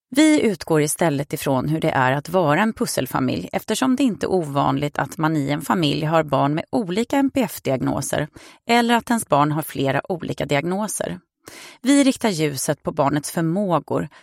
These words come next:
vad som fungerar och vad som inte fungerar. Vi fokuserar på funktion helt enkelt. Pusselmodellen ger kunskap och tips för familjer där man upplever svårigheter som delvis går in i varandra.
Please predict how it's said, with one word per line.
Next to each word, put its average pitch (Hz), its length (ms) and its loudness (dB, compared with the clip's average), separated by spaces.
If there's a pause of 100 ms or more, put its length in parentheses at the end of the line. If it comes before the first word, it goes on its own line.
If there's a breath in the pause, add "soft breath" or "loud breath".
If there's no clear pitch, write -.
(160 soft breath)
vad 175 100 -2
som 131 160 -4
fungerar 240 960 0
och 180 80 -6
vad - 120 -6
som - 220 -8
inte 139 520 -4
fungerar. - 520 -4 (480 loud breath)
Vi 269 100 2
fokuserar 151 720 0
på 160 300 2
funktion 214 600 0
helt - 280 -4
enkelt. - 520 -6 (1400)
Pusselmodellen 269 800 6
ger 226 120 0
kunskap 156 720 0
och 160 100 -6
tips - 340 -6
för 175 100 -2
familjer 151 580 0
där 160 100 0
man 160 180 -2
upplever 147 460 -4
svårigheter 156 760 -2
som 214 220 -2
delvis 160 480 0
går 196 260 -4
in 226 200 0
i 226 60 0
varandra. 208 500 -2